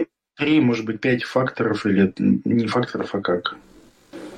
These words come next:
Важных, э, элементов, эм, таких систем, которые должны отсле-, ну, э, должны, э, помогать как раз, э, вести клиента и вот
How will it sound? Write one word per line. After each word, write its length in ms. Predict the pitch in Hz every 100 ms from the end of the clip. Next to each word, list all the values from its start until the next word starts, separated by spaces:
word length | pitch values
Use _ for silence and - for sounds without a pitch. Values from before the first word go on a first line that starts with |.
| - - - - - - - - -
Важных, 540 | 143 156 147 123 - 131
э, 680 | 123 131 127 127 123 127 127
элементов, 840 | 139 127 135 147 143 120 - -
эм, 720 | 120 113 113 110 110 110 107
таких 320 | 120 123 131
систем, 580 | - 123 - 170 208 202 - _
которые 520 | - - - 135 127 113
должны 440 | 110 107 117 131
отсле-, 340 | 101 - 101
ну, 240 | 123 123 -
э, 180 | 117 117
должны, 520 | 113 117 123 117 107 95
э, 400 | 101 101 101 95
помогать 500 | 120 123 117 98 - -
как 180 | - -
раз, 280 | - - - - - _ _ _ - -
э, 200 | 95 95
вести 260 | 107 -
клиента 540 | - 107 123 175 185 107
и 140 | 98
вот 340 | 101 95 -